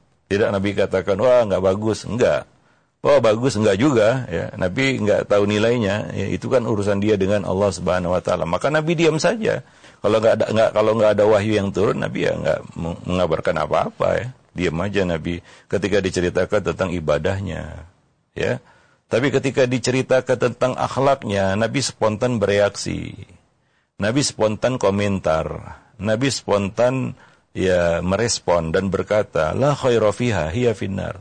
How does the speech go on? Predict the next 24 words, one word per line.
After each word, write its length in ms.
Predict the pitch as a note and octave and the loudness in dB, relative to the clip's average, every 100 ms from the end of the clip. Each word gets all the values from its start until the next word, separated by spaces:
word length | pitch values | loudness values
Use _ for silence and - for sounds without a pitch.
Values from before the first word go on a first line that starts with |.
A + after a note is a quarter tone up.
| - | -6
Tidak 160 | A2+ | 2
ada 160 | B2 C3+ | 4 4
kebaikan 560 | A#2+ G#2 G#2 G2+ G#2+ F2+ | 0 2 0 2 -2 0
padanya, 400 | F#2 F2 F2 G#2+ | 0 0 0 -2
dia 240 | A2 A#2 | 0 2
dalam 320 | G2 F#2 E2+ | 2 0 0
neraka. 560 | E2 F#2 G2 - - - _ _ _ _ _ _ _ _ _ _ _ | -4 -4 -8 -14 -16 -20 _ _ _ _ _ _ _ _ _ _ _
Ya, 160 | F2+ G2 | -2 -2
ketika 480 | G#2+ A#2 A#2 A2+ | -2 0 2 2
diceritakan 960 | G#2 A#2 A2 A2 A2 B2 A#2+ A#2+ G2+ G2 | 2 -2 -2 -4 0 0 0 -2 -2 -2
tentang 480 | G#2 F#2 G2+ G#2 F2+ | -4 -2 -2 -2 -4
ibadah, 640 | A2+ F#2 G2+ G2 B2+ B2 - | -6 0 2 2 0 -2 -2
eh, 260 | G#2+ G#2+ G2 | 2 4 4
akhl-, 320 | A#2 - C#3+ | -2 -2 -2
akhlaknya 600 | - A#2+ D3+ E3 D3 C3 A#2 | -2 0 2 2 0 0 2
ya, 160 | A#2+ C#3+ - _ _ - | 2 -2 -8 _ _ -4
ya 80 | G2+ | -2
ternyata 560 | F#2+ G#2+ A2 C3+ D3 C3 | 0 0 0 2 0 2
apa? 320 | - - - | 0 0 -2
Ibadahnya 560 | A2+ G#2+ G#2+ A2 B2 | 0 2 2 2 -2
itu 80 | D3 | -4
tidak 240 | B2+ B2 A2+ | 0 2 2
berbuah 480 | A2+ G#2+ A#2 - | 2 2 2 4
akhlak. 400 | D3+ - A#2+ A2+ | 0 2 2 0